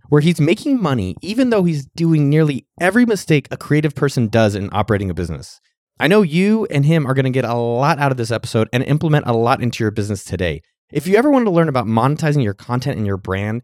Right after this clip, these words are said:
you'll really love this episode. In this conversation, you'll enjoy three big things.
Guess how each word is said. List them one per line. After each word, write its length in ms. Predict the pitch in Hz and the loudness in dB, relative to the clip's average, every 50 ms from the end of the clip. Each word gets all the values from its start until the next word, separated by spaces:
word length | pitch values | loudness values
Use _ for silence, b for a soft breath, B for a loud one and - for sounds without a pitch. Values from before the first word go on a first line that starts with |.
| _ _ _ _ | _ _ _ _
you'll 220 | - 135 151 151 | 2 4 4 4
really 220 | 120 127 135 123 113 | 4 4 4 2 2
love 160 | 107 107 101 | 0 0 -2
this 160 | 98 92 - | -4 -6 -8
episode. 380 | 90 80 - - - 80 78 - _ _ _ _ _ _ _ | -8 -10 -10 -10 -10 -12 -12 -14 _ _ _ _ _ _ _
In 80 | 143 165 | 0 0
this 140 | 220 - | 0 2
conversation, 500 | - 233 240 233 220 - 175 160 151 - | 2 0 -2 0 -2 0 -2 -2 0 0
you'll 120 | 156 147 143 | 0 2 0
enjoy 260 | 135 123 131 131 123 | 2 2 2 2 2
three 420 | 117 - - - 156 170 180 175 | 0 -2 -4 -2 -2 0 0 0
big 300 | 175 156 127 127 127 120 | -2 -2 0 0 0 0
things. 420 | - - 107 85 73 71 69 - | -2 -2 -4 -4 -4 -6 -10 -16